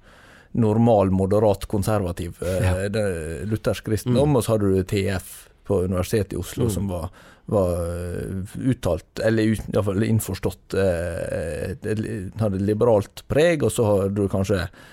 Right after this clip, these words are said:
Speaker 1: N L A, som var ikke, jeg drev ikke med full presteutdannelse på den tiden,
Speaker 2: Nå er det jo
Speaker 1: men
Speaker 2: en, bare en,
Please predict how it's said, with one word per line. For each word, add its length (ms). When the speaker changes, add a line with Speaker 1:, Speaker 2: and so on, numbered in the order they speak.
Speaker 1:
N 180
L 140
A, 100
som 200
var 180
ikke, 380
jeg 200
drev 220
ikke 220
med 220
full 240
presteutdannelse 800
på 120
den 120
tiden, 220
Speaker 2:
Nå 60
er 40
det 80
jo 100
Speaker 1:
men 40
Speaker 2:
en, 100
bare 180
en, 200